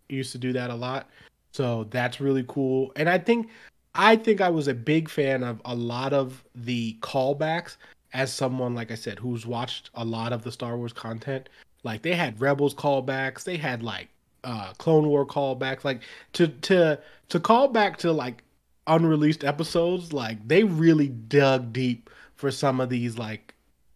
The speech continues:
um, story things that now are canon because, you know, it's in the live show. So, um,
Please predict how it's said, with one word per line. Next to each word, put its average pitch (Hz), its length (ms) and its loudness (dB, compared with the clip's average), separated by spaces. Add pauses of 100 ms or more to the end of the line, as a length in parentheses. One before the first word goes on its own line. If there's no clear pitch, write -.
(200)
um, 127 260 0
story 143 380 4
things 135 360 0
that 120 320 -6 (340)
now 143 500 6 (100)
are 127 140 2
canon 147 460 0 (100)
because, 120 400 -2
you 117 80 -4
know, 113 160 -4
it's 113 180 -10
in 127 100 -2
the 120 100 -2
live 110 280 -6
show. 131 220 -2
So, 117 280 -6 (480)
um, 123 300 -8